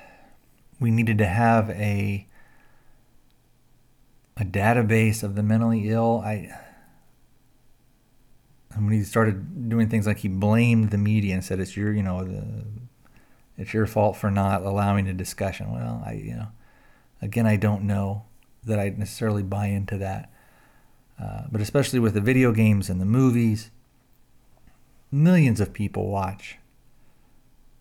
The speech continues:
violent movies on television.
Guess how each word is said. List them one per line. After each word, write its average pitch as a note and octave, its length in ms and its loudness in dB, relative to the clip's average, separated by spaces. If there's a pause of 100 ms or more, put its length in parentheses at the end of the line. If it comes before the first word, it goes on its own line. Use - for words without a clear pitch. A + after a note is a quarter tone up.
(1300)
violent G#2+ 540 4
movies G2+ 380 0
on G2 140 0
television. F#2 560 -6